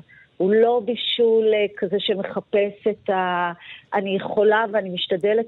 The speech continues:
מאוד שלא ללכת למקומות הגבוהים, כי זה נראה לי, זה לא מתאים לאופי שלי, וזה גם לא מתאים לרוב האנשים,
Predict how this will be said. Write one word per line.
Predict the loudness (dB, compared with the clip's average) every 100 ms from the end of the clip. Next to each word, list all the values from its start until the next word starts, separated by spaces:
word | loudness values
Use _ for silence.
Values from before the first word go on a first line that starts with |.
| -4
מאוד | -4 -4 -4
שלא | 0 0 2 4
ללכת | 4 2 0 -2 -2
למקומות | -2 -2 -2 -2 -2 -2
הגבוהים, | -4 -4 0 2 4 2 -2 -10 _ _ _ -20 _ -4
כי | -4 0
זה | -2
נראה | 0 -2 -2 -4 0
לי, | 2 2 4 2 2 -2 -2
זה | 0
לא | 0 -2
מתאים | -4 -4 -2 -2
לאופי | -2 0 -2 0 -4
שלי, | 0 2 4 2
וזה | 0 -2
גם | -2 0 2
לא | 2 0
מתאים | 0 2
לרוב | 2 2 2
האנשים, | 2 -2 -2 -2 0 2 0